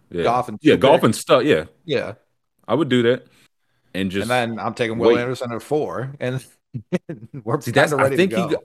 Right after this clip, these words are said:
Speaker 1: I think you'd have to be fine with, like, again, Jalen Carter's great and gonna be
Speaker 2: Yeah.
Speaker 1: great too. If you go down to four, I think you have to be fine with Carter or Anderson.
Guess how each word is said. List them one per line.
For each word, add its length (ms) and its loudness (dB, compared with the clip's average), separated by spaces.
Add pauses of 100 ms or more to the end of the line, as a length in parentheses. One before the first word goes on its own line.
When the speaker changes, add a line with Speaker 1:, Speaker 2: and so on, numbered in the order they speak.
Speaker 1:
I 60 2
think 180 0
you'd 160 0
have 180 0
to 80 -4
be 120 -2
fine 400 -4
with, 120 -4 (140)
like, 180 0
again, 220 -2
Jalen 300 2
Carter's 480 0 (100)
great 260 0
and 100 -10
gonna 140 -6
be 120 -8
Speaker 2:
Yeah. 80 -10
Speaker 1:
great 260 -6
too. 300 -6 (340)
If 120 -6
you 100 6
go 100 6
down 180 4
to 80 0
four, 300 0
I 40 2
think 200 -6
you 120 -8
have 240 -6
to 60 -12
be 120 -8
fine 340 -8
with 140 -14
Carter 340 -4
or 320 -4
Anderson. 520 -8